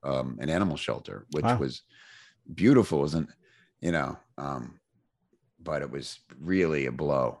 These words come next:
Speaker 1: you know, it was
Speaker 2: Mm.
Speaker 1: like, and we're still trying to replace her here in June, right? Find the, the right person. So it's just this, you know how it is. I, I think you maybe were freelancing for a while where it's just you, but it's always changing shape and you have to,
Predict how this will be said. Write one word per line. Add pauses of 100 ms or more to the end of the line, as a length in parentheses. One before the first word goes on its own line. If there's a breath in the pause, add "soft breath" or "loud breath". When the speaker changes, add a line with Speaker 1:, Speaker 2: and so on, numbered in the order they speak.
Speaker 1:
you
know,
it
was
Speaker 2:
Mm.
Speaker 1:
like,
and
we're
still
trying
to
replace
her
here
in
June, (180)
right?
Find
the, (260)
the
right
person. (320 loud breath)
So
it's
just
this, (1120 soft breath)
you
know
how
it
is.
I,
I (260)
think
you
maybe
were
freelancing
for
a
while
where
it's
just
you,
but
it's
always
changing
shape
and
you
have
to,